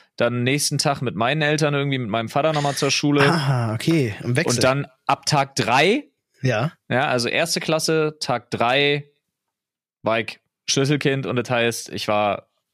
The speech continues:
Speaker 1: bin alleine zur Schule, über die Hansastraße, vierspurige Straße, rüber, den Rest zur Zacharias-Grundschule gelaufen und nachmittags genauso alleine nach Hause gelaufen, fertig.
Speaker 2: Also
Speaker 1: Ich
Speaker 2: quasi
Speaker 1: kenn das
Speaker 2: musstest du deinen ersten Wolf erlegen.
Speaker 1: Nee,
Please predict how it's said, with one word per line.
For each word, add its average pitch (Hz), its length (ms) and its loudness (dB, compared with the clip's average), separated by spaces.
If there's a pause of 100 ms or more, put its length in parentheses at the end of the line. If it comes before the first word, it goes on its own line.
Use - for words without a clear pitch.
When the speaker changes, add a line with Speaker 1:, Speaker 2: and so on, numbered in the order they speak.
(380)
Speaker 1:
bin 120 120 -2
alleine 127 340 2
zur 156 160 -2
Schule, 175 300 2
über 151 200 0
die 139 140 0
Hansastraße, 151 680 0
vierspurige 135 560 -2
Straße, 131 720 -2
rüber, 139 440 0
den 123 140 -2
Rest 131 320 -4 (200)
zur 123 360 0
Zacharias-Grundschule 123 960 -2
gelaufen 117 560 -2 (400)
und 117 220 -2
nachmittags 110 460 0
genauso 104 380 0
alleine 98 340 0
nach 95 120 0
Hause 101 240 -2
gelaufen, 95 560 -2
fertig. - 460 -6 (240)
Speaker 2:
Also 123 180 0
Speaker 1:
Ich - 60 -6
Speaker 2:
quasi 147 200 2
Speaker 1:
kenn 160 80 4
das 156 80 8
Speaker 2:
musstest 139 300 2
du 143 60 4
deinen 135 260 2
ersten 131 360 0
Wolf 135 200 0
erlegen. 107 440 -2 (220)
Speaker 1:
Nee, 165 120 0